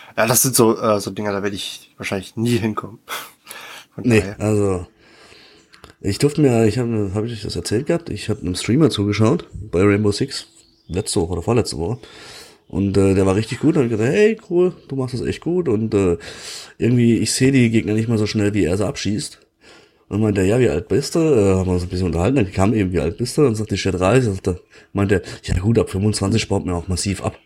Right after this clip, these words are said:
Speaker 1: Ähm, ist ja sogar, ich glaub, wissenschaftlich erwiesen, dass man dann abbaut.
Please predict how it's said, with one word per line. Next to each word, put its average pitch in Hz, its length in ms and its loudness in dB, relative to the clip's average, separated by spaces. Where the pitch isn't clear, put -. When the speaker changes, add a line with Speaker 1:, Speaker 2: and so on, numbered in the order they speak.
Speaker 1:
Ähm, 101 840 -10
ist - 140 -2
ja 165 80 6
sogar, 117 260 0
ich 135 120 -2
glaub, 98 200 -8
wissenschaftlich 117 640 -8
erwiesen, 104 480 -6
dass - 180 -12
man 90 100 -4
dann 92 160 -14
abbaut. 95 380 -16